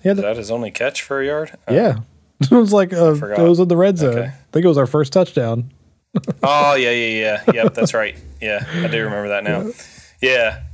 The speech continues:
Speaker 2: but that was his only catch, so, I mean, yeah,
Speaker 1: Still, at
Speaker 2: he
Speaker 1: least
Speaker 2: would've gotten eight, eight points,
Speaker 1: Yeah.
Speaker 2: I guess. It's not bad, I guess, for a tight end, but, um, anyway, yeah, I ended up getting a, a trade offer for Schultz and, um,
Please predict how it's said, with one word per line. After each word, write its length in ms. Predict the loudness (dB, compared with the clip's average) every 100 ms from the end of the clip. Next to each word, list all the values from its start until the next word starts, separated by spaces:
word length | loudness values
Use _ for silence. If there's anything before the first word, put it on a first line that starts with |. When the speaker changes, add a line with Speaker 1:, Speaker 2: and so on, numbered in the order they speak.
| -12
Speaker 2:
but 160 | -6 -2
that 160 | 0 0
was 140 | -2
his 140 | -4 -4
only 220 | -2 -4
catch, 340 | -2 -4 -4
so, 320 | -4 -2 -2 -6 -12
I 100 | -6 -4
mean, 320 | -4 -6 -10 -20 -12
yeah, 140 | -4 2
Speaker 1:
Still, 220 | 4 4
at 20 | 4
Speaker 2:
he 40 |
Speaker 1:
least 160 | 4 2
Speaker 2:
would've 120 | 0
gotten 180 | -4 -2
eight, 200 | -6 -8 _ -4
eight 300 | -4 -4 -6
points, 440 | -4 -4 -4 -4 -2
Speaker 1:
Yeah. 180 | 0
Speaker 2:
I 80 | -2
guess. 320 | -2 -4 -4 -14 -20 -20 -20 -20 _ _ -6
It's 100 | -4
not 160 | -2
bad, 260 | -2 0 -2
I 60 | -4
guess, 200 | -6 -8
for 300 | -8 -6 -8
a 60 | -12 -8
tight 220 | -6 -4
end, 220 | -4 -4
but, 240 | -6 -6 _ _ _ _ _ _ _ -2
um, 380 | -2 -2 -6 -12 _ _ _ _ _ _ _ _ _ _ _ _ -16 -6
anyway, 600 | -4 -2 -2 -2 -6 -10
yeah, 320 | -2 0 0 -2 _ _
I 160 | -4 -2
ended 220 | -2 -2
up 160 | -4 -4
getting 240 | -6 -4
a, 440 | -2 -2 -4 -10 -8
a 220 | -4 -4
trade 320 | -6 -6 -4 -2
offer 340 | -4 -4 -8
for 380 | -8 -8 -8 -8
Schultz 520 | -6 -4 -6 -6 -8
and, 240 | -8 -8 -6
um, 480 | -6 -6 -10 -16